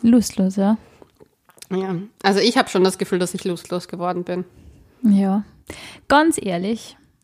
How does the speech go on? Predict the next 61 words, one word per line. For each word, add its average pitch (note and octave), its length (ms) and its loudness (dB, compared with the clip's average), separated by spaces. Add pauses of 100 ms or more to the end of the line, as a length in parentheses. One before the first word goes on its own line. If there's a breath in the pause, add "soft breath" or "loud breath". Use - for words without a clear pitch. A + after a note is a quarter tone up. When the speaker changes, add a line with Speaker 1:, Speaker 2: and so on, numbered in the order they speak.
(280)
Speaker 2:
Bitte, - 220 -8
jetzt F3+ 200 -8
Speaker 1:
Wir - 60 -6
Speaker 2:
fängst G3+ 140 -2
du B3+ 40 4
Speaker 1:
sind B3 100 4
Speaker 2:
wieder B3+ 80 4
Speaker 1:
seit C4 100 4
Speaker 2:
mit B3+ 60 4
Speaker 1:
einem B3+ 120 6
Speaker 2:
der A#3+ 100 -2
Speaker 1:
Dreivierteljahr A#3 760 0
in G#3+ 120 2
der G#3+ 80 0
craziesten A#3 800 0
Situation. F#3 760 -8 (460 soft breath)
Wenn A3 280 4
Speaker 2:
Aber - 80 4
Speaker 1:
sie B3+ 60 2
das C4 100 2
nicht C4+ 140 4
ein B3+ 80 2
bisschen D4 240 0
auf C#4 140 2
die B3+ 100 0
Libido B3+ 340 4
auswirkt, G3+ 500 2
dann G#3+ 240 4
weiß G#3+ 180 4
ich A3+ 100 4
auch F3+ 80 0
nicht. F#3+ 240 -2 (160)
Speaker 2:
Aber B3+ 200 -2
das D4+ 180 -8
Ding, D#4+ 180 4
das F4+ 160 2
komische D4+ 260 0
Gefühl, D4 220 -4
das D#4+ 120 -4
ich - 180 -10
in D4+ 200 4
der D4+ 140 4
komischen C#4 480 -4 (100)
High-Time G#3+ 480 -4
davon A3 300 -6
hatte, F#3+ 200 -2
ich D4 120 -6
voll D4 280 2
Lust. G#3 400 0
Speaker 1:
Mhm. G#3 360 4 (500 loud breath)
Hey, A3+ 300 4
ich A#3 80 2
sag A#3+ 200 2
das B3+ 160 2
mit A#3+ 160 4
jedem A#3+ 200 2
Mädel, A3+ 220 4
mit A#3 180 2
dem G#3 120 0
ich G3+ 80 -2
red, G3+ 260 -2